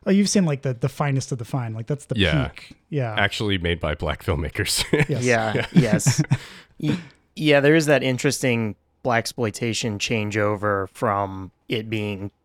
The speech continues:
Speaker 3: yeah, straight up produced cheaply by Hollywood to be fully exploitive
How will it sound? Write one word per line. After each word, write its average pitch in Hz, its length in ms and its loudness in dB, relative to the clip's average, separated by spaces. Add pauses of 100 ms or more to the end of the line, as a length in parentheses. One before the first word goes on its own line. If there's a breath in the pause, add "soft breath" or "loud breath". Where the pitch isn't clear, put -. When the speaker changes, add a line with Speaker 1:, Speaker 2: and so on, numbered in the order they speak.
Speaker 3:
yeah, 101 220 0
straight 113 360 -2
up 110 200 -4
produced 104 460 -4 (140)
cheaply 113 440 -6
by 101 180 0
Hollywood 101 680 -4
to 127 140 -6
be 107 320 -4
fully 110 400 -4
exploitive 104 880 -4